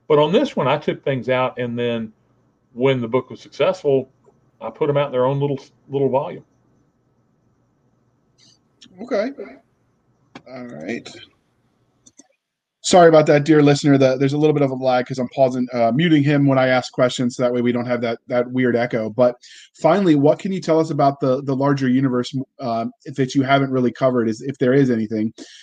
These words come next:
Speaker 2: We know that in miniseries, the worlds where the story is told is as much a character as the protagonist. So could you give us a hint of what's happening in this post-apocalyptic world the,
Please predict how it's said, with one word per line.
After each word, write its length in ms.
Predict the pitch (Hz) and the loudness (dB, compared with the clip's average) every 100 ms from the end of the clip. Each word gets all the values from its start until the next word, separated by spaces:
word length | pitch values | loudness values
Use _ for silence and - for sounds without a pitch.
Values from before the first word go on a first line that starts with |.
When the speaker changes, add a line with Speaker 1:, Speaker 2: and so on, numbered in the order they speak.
| _ | _
Speaker 2:
We 120 | 131 131 | 0 4
know 180 | 156 | 4
that 100 | 151 | 6
in 120 | 139 135 | 4 6
miniseries, 540 | 143 139 139 131 127 | 4 4 0 -2 -4
the 80 | 123 | -6
worlds 400 | 117 135 156 135 | -2 0 0 -2
where 80 | 127 | -6
the 100 | 117 | -6
story 400 | - 123 120 113 | -4 -2 -2 -4
is 140 | 104 | -8
told 360 | - 120 117 113 _ - _ | -4 -2 -2 -6 _ -20 _
is 160 | 143 123 | -6 -4
as 260 | 135 127 127 | -2 -2 0
much 180 | 123 120 | -2 -2
a 40 | |
character 380 | - 131 120 117 | -4 -4 -2 -4
as 80 | 107 | -6
the 80 | |
protagonist. 680 | 113 107 127 135 131 107 - _ _ _ | -8 -6 -2 0 -2 -6 -10 _ _ _
So 160 | - 127 | -6 -2
could 180 | 127 | -2
you 80 | 139 | 0
give 160 | 139 139 | 2 2
us 140 | 139 | 0
a 60 | 117 | -4
hint 280 | 117 127 147 | -4 -6 -6
of 100 | 117 | -6
what's 240 | 123 - | -8 -6
happening 360 | 127 123 127 120 | -6 -4 -4 -4
in 60 | |
this 100 | 113 | -6
post-apocalyptic 920 | - 131 123 120 123 120 117 120 127 113 | -8 -8 -8 -8 -8 -4 -4 -2 -4 -4
world 320 | 113 113 113 | -2 -2 -2
the, 180 | 110 | -6